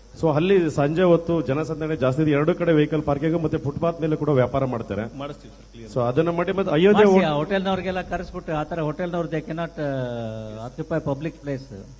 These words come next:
Speaker 3: ಏನಿದ್ರು ಅವ್ರು ಒಳಗಡೆ ಮಾಡ್ಕೋಬೇಕು, ಅಲ್ಲಿ ಪಾರ್ಕಿಂಗ್ ವ್ಯವಸ್ಥೆ ಇರಬೇಕು, ಮತ್ತೆ ಜನರಿಗೆ, ಆ,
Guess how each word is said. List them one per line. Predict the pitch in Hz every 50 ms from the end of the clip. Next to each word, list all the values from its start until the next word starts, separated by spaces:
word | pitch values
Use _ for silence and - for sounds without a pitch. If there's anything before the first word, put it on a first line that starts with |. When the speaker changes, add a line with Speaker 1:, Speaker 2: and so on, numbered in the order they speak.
| - - - -
Speaker 3:
ಏನಿದ್ರು | 117 131 143 165 156 165 170
ಅವ್ರು | 165 156 151 147
ಒಳಗಡೆ | 143 147 143 156 156
ಮಾಡ್ಕೋಬೇಕು, | 147 147 147 143 - 156 139 147 147 147 165 165 156
ಅಲ್ಲಿ | 147 143 143 139
ಪಾರ್ಕಿಂಗ್ | 139 139 139 135 - 160 147 139
ವ್ಯವಸ್ಥೆ | 135 139 143 135 - 143 139
ಇರಬೇಕು, | 135 131 131 131 - - 151
ಮತ್ತೆ | 143 139 131 -
ಜನರಿಗೆ, | 127 127 131 131 131 135 135 131 127 117 110
ಆ, | 107 - - - - - - - - - - - 117 113 113 110 107